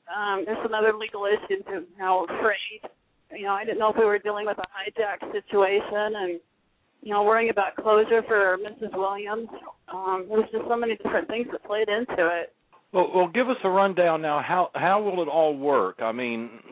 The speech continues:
Speaker 2: 'cause not everybody's on Facebook, so I guess, um, until the website gets going, we'll focus on the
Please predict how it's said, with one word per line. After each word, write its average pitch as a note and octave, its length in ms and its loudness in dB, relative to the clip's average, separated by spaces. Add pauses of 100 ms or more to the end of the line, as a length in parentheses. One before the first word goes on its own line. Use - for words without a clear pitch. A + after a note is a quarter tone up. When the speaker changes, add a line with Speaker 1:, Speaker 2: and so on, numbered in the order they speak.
Speaker 2:
'cause C3+ 180 2
not E3 220 2
everybody's D3 560 -2
on B2 180 -4 (100)
Facebook, A#2 560 0
so G#2 120 -2
I G#2 80 -2
guess, C3 200 -2 (140)
um, G#2+ 400 4 (440)
until A#2 300 0
the B2 60 -4
website C3 440 0
gets A2+ 180 -4
going, G#2+ 460 -2 (420)
we'll A2 240 -2
focus B2 340 0
on A#2+ 140 2
the G2+ 80 -4